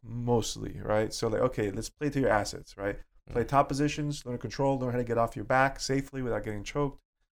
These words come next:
Speaker 1: and then start forcing them to learn all the aspects of the grind.
Speaker 2: Yeah.
Speaker 1: Learn how to, you know,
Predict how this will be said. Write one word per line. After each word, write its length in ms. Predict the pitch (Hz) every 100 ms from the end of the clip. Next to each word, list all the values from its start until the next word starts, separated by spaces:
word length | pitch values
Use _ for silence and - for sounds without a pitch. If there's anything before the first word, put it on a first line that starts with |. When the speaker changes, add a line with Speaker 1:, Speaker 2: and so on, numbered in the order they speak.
| _ _ _ _ -
Speaker 1:
and 200 | 113 110
then 380 | 120 135 123 -
start 440 | - - 117 - -
forcing 400 | - 135 127 117
them 120 | 110
to 140 | 113
learn 500 | 104 110 110 107 101 - -
all 180 | 110
the 100 | 139
aspects 380 | 95 92 - -
of 60 | 101
the 80 | 104
grind. 200 | 92 87
Speaker 2:
Yeah. 140 | - -
Speaker 1:
Learn 200 | 107 107
how 100 | 120
to, 180 | 117 120
you 140 | 117
know, 320 | 107 104 107